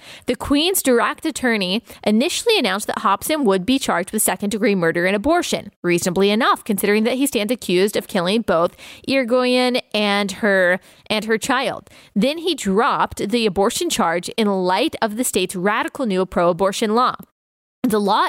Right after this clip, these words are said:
aims to bless any abortion under any circumstances and with a grim consistency, uh, does not allow the state specially to punish even violent attacks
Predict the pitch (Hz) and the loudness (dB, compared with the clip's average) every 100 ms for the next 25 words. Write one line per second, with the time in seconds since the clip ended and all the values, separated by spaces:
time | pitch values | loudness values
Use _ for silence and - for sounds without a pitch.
0 | - 214 196 - - - - 220 214 220 | -2 -4 -4 -8 -12 -10 -4 0 0 0
1 | - - 302 359 240 254 262 214 185 196 | -2 -4 -2 0 2 0 2 -2 -2 -2
2 | 196 208 262 302 269 262 226 202 180 - | 0 0 -2 -2 -2 -2 -2 -2 -2 -4
3 | - - 208 208 175 180 226 302 320 302 | -6 -2 0 0 0 2 2 0 -4 -2
4 | 226 226 214 202 220 156 - - - - | -2 0 -2 0 -2 -2 -6 -16 -20 -6
5 | 202 196 170 220 226 214 208 262 - 277 | -2 -2 0 0 0 0 2 2 2 0
6 | 226 208 196 180 254 - 226 - - - | 0 0 0 0 -2 -2 -2 -2 -4 0
7 | 302 349 - 190 175 226 196 - 302 247 | -2 -2 -2 -2 0 -2 -2 -4 -2 -2
8 | - 220 233 202 170 208 247 294 294 - | -2 -2 0 0 -2 -2 -4 -4 -6 -4
9 | 190 170 196 | -2 -2 -4